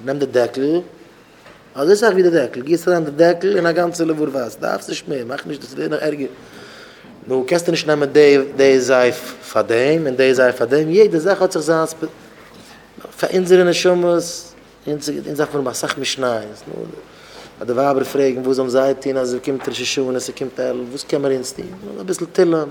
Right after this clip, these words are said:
א ביסל תהילים. איך קען זאגן, א ביסל תהילים, מיט א ביסל התבודדות, מיט שמחה. א זאך היער, פרייליכע מוזיק, דאס איז זייער, זייער וויכטיג, בפרט פאר, פאר די ווייבער, יידישע משפחות, פרויען און מיידלעך, מיר זענען א זאך לעבעדיקע מוזיק, ווייל,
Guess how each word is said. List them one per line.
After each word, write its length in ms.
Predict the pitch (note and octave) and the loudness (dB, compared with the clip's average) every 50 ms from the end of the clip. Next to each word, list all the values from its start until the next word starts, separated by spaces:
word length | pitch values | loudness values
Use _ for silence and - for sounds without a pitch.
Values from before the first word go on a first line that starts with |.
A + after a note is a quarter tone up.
| - - | -10 -8
א 40 | |
ביסל 280 | D3 D#3+ E3 D#3+ - D3+ C3+ - | -4 -4 -4 -4 -4 -10 -4 0
תהילים. 360 | F3 E3+ D#3+ D#3 D#3 D3 C#3 C3+ - - - - - - - - - - - - - | 0 0 2 0 -2 -4 -4 -10 -16 -20 -20 -20 -20 -20 -20 -20 -20 -20 -20 -20 -12
איך 80 | - - | -10 -6
קען 140 | - D#3+ D3+ | -4 -4 -4
זאגן, 320 | - - G#2+ G2 - - | -4 -6 -6 -8 -8 -10
א 40 | B2+ | -12
ביסל 380 | C#3 C#3+ E3+ E3+ E3 - D3+ D3 - | 0 4 4 4 4 2 -6 -8 -2
תהילים, 380 | - F3 E3+ D#3+ D#3 D3+ D3 C#3+ | 0 2 2 2 2 0 -2 -2
מיט 140 | C#3 C3+ - | -4 -4 -4
א 20 | |
ביסל 300 | C3+ C#3 C3+ C3 - C3 | -4 -4 -6 -4 -4 -2
התבודדות, 800 | C3 B2 B2 B2+ D3 D3 D3 C#3+ C3+ B2+ B2+ C3+ C3 A#2+ - - | -2 -4 0 0 0 0 0 -2 -4 -2 -4 -4 -4 -4 -8 -14
מיט 120 | - - | -12 -10
שמחה. 500 | - - - - F3 D#3 C3+ A#2+ - C3 B2 A#2 A2+ - - - - - - - - - - - - - - | -6 -4 -2 -2 -2 -4 -6 -10 -10 -12 -14 -16 -18 -20 -20 -20 -20 -20 -20 -20 -20 -20 -20 -20 -20 -20 -14
א 40 | - | -10
זאך 280 | - - D3+ C#3 B2+ - | -8 -6 -6 -8 -6 -6
היער, 180 | D3 C#3 C3 | -6 -6 -6
פרייליכע 520 | B2 A#2+ - - D3+ D3+ C#3+ C#3 C3 - C#3 | -8 -10 -8 -4 -4 -2 -2 -4 -4 -6 -6
מוזיק, 420 | C#3 D3 D3 C#3 A#2+ C3+ C3+ B2+ A#2+ | -4 -4 -6 -4 -4 -6 -6 -6 -8
דאס 20 | A#2 | -10
איז 280 | A#2 - - - - | -12 -10 -8 -8 -4
זייער, 220 | - F3+ E3+ D#3 D3+ | -4 -2 -2 -2 -2
זייער 280 | C#3 D3+ C#3+ C#3 C#3 | -4 -4 -4 -4 -4
וויכטיג, 340 | B2+ C#3 C3 - - A#2+ A2+ A#2 | -4 -6 -8 -8 -12 -14 -16 -16
בפרט 400 | A2+ - - - - - - - | -18 -18 -16 -12 -8 -8 -8 -8
פאר, 280 | - - B2+ A#2+ A#2 F#2+ F#2 - - - - - - - - - - - - | -8 -10 -10 -10 -10 -12 -14 -18 -20 -20 -20 -20 -20 -20 -20 -20 -20 -14 -14
פאר 80 | - | -10
די 80 | F#2 G2 | -10 -10
ווייבער, 440 | G2+ G#2 B2+ C#3+ C#3+ C3+ A#2+ A2+ A2 | -10 -6 -4 -4 -4 -4 -4 -8 -10
יידישע 320 | A#2+ C#3 C#3 C3 - - | -10 -8 -8 -8 -8 -8
משפחות, 720 | A#2+ A2 - - - - D3+ D3 B2+ - G2+ G#2 G2+ F2+ - - - _ - - - - - - - - | -8 -8 -8 -10 -8 -10 -10 -8 -8 -10 -12 -14 -14 -16 -18 -20 -20 _ -20 -20 -20 -20 -20 -20 -20 -14
פרויען 360 | B2+ C#3+ D3+ D3+ C#3 B2+ A#2+ | -8 -6 -6 -6 -6 -8 -10
און 140 | A#2 A#2+ B2+ | -12 -14 -12
מיידלעך, 320 | C#3+ C#3+ C#3+ C#3+ B2 A#2+ - - | -10 -8 -8 -8 -10 -12 -16 -16
מיר 60 | B2 | -16
זענען 200 | B2 C3+ C#3 C3 | -14 -12 -12 -12
א 80 | A#2+ A2+ | -12 -12
זאך 520 | - - - - D#3+ E3+ D#3+ D#3 - - | -12 -10 -8 -6 -6 -4 -6 -6 -8 -4
לעבעדיקע 380 | D#3 D#3 D#3+ D3 D3 C#3+ C#3+ C#3+ | -4 -4 -4 -4 -4 -6 -6 -4
מוזיק, 280 | D3+ D#3+ D#3+ D3+ D3 | -4 -4 -4 -4 -4
ווייל, 180 | C3+ C#3 C3+ | -4 -4 -6